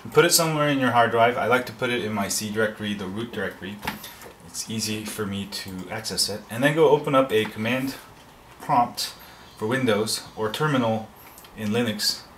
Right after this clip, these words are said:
Uh, for Windows, type C M D under start search, and you'll get a window like this.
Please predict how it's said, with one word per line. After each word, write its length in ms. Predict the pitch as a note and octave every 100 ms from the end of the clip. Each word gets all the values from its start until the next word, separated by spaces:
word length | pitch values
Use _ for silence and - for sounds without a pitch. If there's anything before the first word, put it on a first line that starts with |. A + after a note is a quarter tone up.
| -
Uh, 220 | G#2+ G#2+
for 160 | G#2+ A#2
Windows, 460 | D3+ D#3+ D3+ C#3+
type 180 | C#3+ B2
C 220 | - D3+
M 120 | D3 C#3
D 120 | C#3
under 240 | B2+ A2+
start 360 | G#2+ - B2 -
search, 500 | - G#3+ - - - - - - - - - - - - - -
and 340 | G#2 G#2 G2+ G#2
you'll 100 | G#2
get 240 | A#2 A2 -
a 80 |
window 340 | G#2 A2+ A#2+ A2+
like 240 | G#2 F2+
this. 520 | A2 G#2 - - -